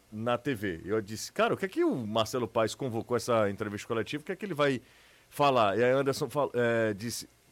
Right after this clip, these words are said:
pode ser que ele vá explicar sobre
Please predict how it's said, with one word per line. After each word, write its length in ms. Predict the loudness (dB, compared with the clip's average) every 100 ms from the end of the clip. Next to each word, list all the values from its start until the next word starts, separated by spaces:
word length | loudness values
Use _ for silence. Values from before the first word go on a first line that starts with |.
| 0
pode 380 | 4 4 2
ser 320 | -2 0 0 0
que 140 | -2
ele 380 | -4 -2 -4 -6 -12 _ _
vá 300 | -2 2 4
explicar 480 | 2 -4 -4 0 0
sobre 560 | 2 0 0 2 0